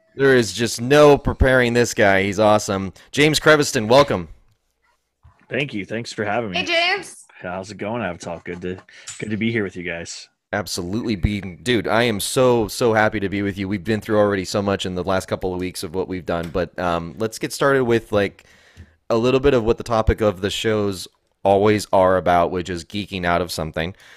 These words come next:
Speaker 1: on something. In this case, I'd like to geek out with you, and Av-, as well as Avatar, as to what, what, what it is that you like, who you are, and tell us a little bit about how you're gonna mix into this whole thing with us.
Speaker 2: Sure.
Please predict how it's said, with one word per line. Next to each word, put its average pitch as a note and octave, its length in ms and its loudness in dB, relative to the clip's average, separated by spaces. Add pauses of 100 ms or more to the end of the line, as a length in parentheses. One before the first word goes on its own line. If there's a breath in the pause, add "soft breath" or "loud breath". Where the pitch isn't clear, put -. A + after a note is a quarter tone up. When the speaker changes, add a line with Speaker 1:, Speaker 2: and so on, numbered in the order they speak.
(320 loud breath)
Speaker 1:
on F#2+ 200 0
something. F2+ 400 -6
In F#2 120 -4
this G2+ 180 -2
case, F#2+ 300 -2
I'd E2+ 100 -6
like F#2 140 -4
to F2+ 60 -16
geek F2+ 200 -8
out E2+ 200 2
with A2+ 300 -2
you, E2 380 -4 (180)
and E2+ 540 -4
Av-, F#2 180 -2
as F2+ 180 -2
well F2+ 120 0
as E2 100 0
Avatar, F2 520 0
as F2 140 -6
to F#2 180 -8
what, F2 460 -6 (600)
what, G#2 320 0
what G#2 180 -2
it A2 80 -4
is A2+ 160 -2
that A2+ 160 -2
you A#2 160 -6
like, G#2+ 380 0
who A2+ 280 -6
you A2+ 300 0
are, F2+ 400 0
and F2+ 340 -10 (120)
tell G#2 160 -2
us G2+ 100 -2
a G#2 60 -8
little G2+ 160 -4
bit G2 100 -4
about F#2 280 -2
how G2 80 0
you're G2+ 200 -2
gonna F#2+ 260 -4 (140)
mix F#2+ 400 -6
into F#2+ 320 -4
this E2 240 -8
whole F2 220 -6
thing E2+ 240 -10
with D2+ 100 -8
us. D2+ 260 -10 (1080)
Speaker 2:
Sure. E3 180 -2